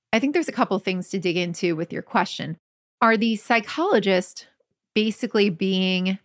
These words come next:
subject matter expertise? Because you said they bring a deep domain expertise to translate traditional therapies into a digital format. Fantastic. Okay. So if they're a subject matter expert, what they should really be providing is the context and the content pieces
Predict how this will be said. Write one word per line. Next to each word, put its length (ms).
subject 320
matter 180
expertise? 520
Because 280
you 80
said 320
they 80
bring 220
a 60
deep 260
domain 280
expertise 500
to 60
translate 420
traditional 420
therapies 460
into 280
a 60
digital 320
format. 380
Fantastic. 720
Okay. 180
So 220
if 180
they're 180
a 40
subject 420
matter 260
expert, 480
what 140
they 120
should 220
really 260
be 120
providing 560
is 140
the 100
context 800
and 480
the 140
content 640
pieces 560